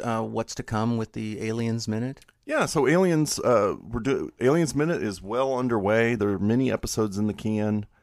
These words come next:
Speaker 2: um, already, just trying to get a little ahead of it and have a buffer so I can have some kind of a summer, uh, to <laughs> myself. But yeah, mainly, uh, it's coming out on June twelfth. Look for it on Monday morning or really, really early on Monday morning or late Sunday night, depending on where you are in the world.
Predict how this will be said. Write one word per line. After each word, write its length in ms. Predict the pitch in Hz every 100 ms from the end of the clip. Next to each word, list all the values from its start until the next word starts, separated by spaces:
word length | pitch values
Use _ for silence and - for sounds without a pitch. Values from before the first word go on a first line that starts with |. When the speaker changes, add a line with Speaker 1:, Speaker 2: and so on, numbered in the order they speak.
| _ _ _ _ -
Speaker 2:
um, 560 | 110 104 92 90 - _ -
already, 420 | 113 104 107 107
just 160 | 92 -
trying 160 | 123
to 60 | 110
get 120 | 107
a 40 | 104
little 240 | 104 101
ahead 220 | 95 101
of 100 | 101 101
it 140 | 95
and 120 | 104
have 140 | 101 95
a 40 |
buffer 340 | 92 98 - 101
so 140 | 101
I 60 | 98
can 120 | 98
have 140 | 95
some 180 | - 117
kind 140 | 98
of 80 | 90
a 60 | 92
summer, 400 | - 85 85 101 _ _ _ _ _
uh, 180 | - 90
to 140 | 107 104
<laughs> 80 |
myself. 480 | 95 - - - 113 - - - -
But 160 | 135
yeah, 160 | 139 120
mainly, 480 | 135 170 135 120 113
uh, 280 | 113 110 98 -
it's 200 | 120 -
coming 260 | 151 165
out 140 | 139 131
on 160 | 120
June 200 | 101 113
twelfth. 380 | 147 92 80 -
Look 120 | 110
for 180 | - 113
it 80 | 110
on 160 | 104
Monday 220 | 107 104 113
morning 320 | 101 104 107
or 180 | 95 95 - -
really, 320 | 107 107 110
really 240 | 101 104 101
early 320 | 101 101 101
on 120 | 98
Monday 160 | 101 98
morning 280 | 98 101 98
or 80 |
late 180 | 95 95
Sunday 240 | - 98 98
night, 180 | 98
depending 280 | 87 - 98
on 120 | 95
where 140 | 92 95
you 120 | 95
are 120 | 95
in 60 | 95
the 60 | 92
world. 280 | 95 104